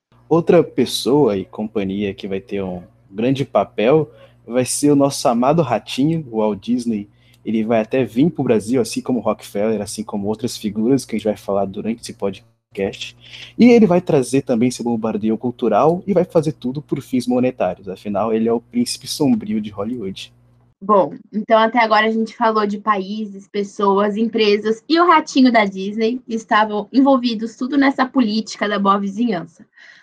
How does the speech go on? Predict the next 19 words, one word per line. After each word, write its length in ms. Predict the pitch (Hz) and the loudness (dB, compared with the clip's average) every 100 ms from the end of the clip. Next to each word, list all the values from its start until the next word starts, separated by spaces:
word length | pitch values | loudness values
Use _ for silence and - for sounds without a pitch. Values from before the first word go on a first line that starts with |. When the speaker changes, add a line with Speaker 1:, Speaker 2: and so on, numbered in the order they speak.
| _ 277 | _ 0
Speaker 2:
Mas 160 | 349 | 0
quando 220 | - 508 | 0 2
eu 120 | 523 381 | 4 4
li 140 | 269 | 2
a 60 | 262 | 2
pesquisa 420 | 262 - 226 226 | -2 0 0 0
de 80 | 196 | 0
vocês, 640 | 180 180 226 254 233 202 | -2 0 0 0 0 -2
lá 280 | 202 226 254 | 4 6 4
eu 60 | |
também 280 | 262 269 262 | 2 2 2
pude 280 | 254 269 208 190 | 2 -2 -8 -8
ver 280 | 226 262 - _ _ _ _ | -4 -4 -6 _ _ _ _
que 140 | 269 | 0
os 120 | 269 | 2
meios 380 | 247 254 349 349 | 4 6 8 6
de 80 | 320 | 6
comunicação, 880 | 311 269 262 254 220 220 226 226 240 | 6 8 8 8 4 0 2 2 2
né, 240 | 226 214 | 0 0